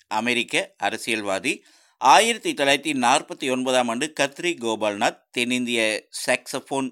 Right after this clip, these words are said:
இசைக்கலைஞர். ஆயிரத்தி தொள்ளாயிரத்தி ஐம்பத்தி நான்காம் ஆண்டு பிரசந்தா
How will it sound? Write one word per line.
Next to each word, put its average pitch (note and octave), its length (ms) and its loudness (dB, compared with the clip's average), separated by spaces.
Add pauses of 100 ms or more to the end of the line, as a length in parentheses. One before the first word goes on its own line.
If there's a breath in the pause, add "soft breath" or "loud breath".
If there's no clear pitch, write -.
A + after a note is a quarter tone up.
(140)
இசைக்கலைஞர். A2 880 -2 (760)
ஆயிரத்தி A#3 540 6
தொள்ளாயிரத்தி C3+ 580 2 (120)
ஐம்பத்தி C3+ 420 -2
நான்காம் A#2+ 400 -2
ஆண்டு A#2 180 -2
பிரசந்தா B2+ 680 -4